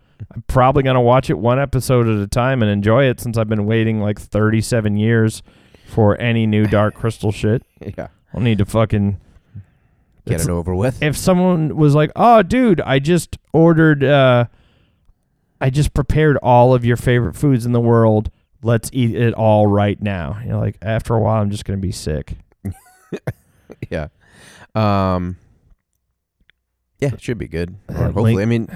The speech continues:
Speaker 2: Netflix does a good job on stuff.
Speaker 1: Do they?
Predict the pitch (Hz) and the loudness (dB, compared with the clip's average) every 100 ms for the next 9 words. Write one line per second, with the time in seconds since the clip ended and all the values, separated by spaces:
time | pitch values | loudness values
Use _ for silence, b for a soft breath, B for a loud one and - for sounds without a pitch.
0 | - 117 135 127 98 92 95 90 - - | -8 -6 -6 -6 -6 -6 -6 -6 -16 -12
1 | 87 85 80 73 82 64 55 - 69 82 | -8 -8 -8 -8 -8 -8 -12 -12 -10 -10
2 | _ _ - 202 214 | _ _ -4 -2 -2